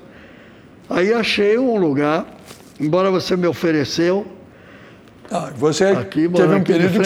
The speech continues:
Speaker 1: frente
Speaker 2: podia ficar
Speaker 1: fria.
Speaker 2: aqui.
Speaker 1: É. Aí eu fui. Achei lá porque, na época, a gente tava voltando, olha só, a gente tava na, na excursão na Ásia, que acabou na, na Austrália.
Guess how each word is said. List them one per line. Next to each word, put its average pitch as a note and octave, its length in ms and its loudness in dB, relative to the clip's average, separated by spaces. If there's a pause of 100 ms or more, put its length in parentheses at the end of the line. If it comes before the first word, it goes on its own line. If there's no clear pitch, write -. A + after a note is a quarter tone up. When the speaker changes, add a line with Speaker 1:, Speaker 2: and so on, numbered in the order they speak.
(120)
Speaker 1:
frente F#3+ 80 -2
Speaker 2:
podia G3+ 180 2
ficar - 200 0
Speaker 1:
fria. G#3 140 6
Speaker 2:
aqui. F#3 240 2 (120)
Speaker 1:
É. D#3+ 280 2 (580)
Aí E3+ 180 2
eu G#3+ 100 2
fui. G#3+ 680 0 (800)
Achei G#3+ 400 0
lá G#3 160 0
porque, G3+ 480 -2 (200)
na A3 280 0
época, A#3+ 400 0
a F#3+ 40 4
gente G3+ 200 0
tava G#3 280 0
voltando, G3 460 0
olha A#3 240 0
só, C#3 360 -2 (760)
a - 60 -8
gente F#3+ 200 -4
tava F#3 340 -2
na, D3+ 240 0
na D3 160 -2
excursão D3 1000 -4 (720)
na G#3 440 0
Ásia, B2 440 -4 (800)
que E3+ 140 -2
acabou F3 540 0
na, D3 720 -2 (300)
na D3 120 0
Austrália. D3 800 -2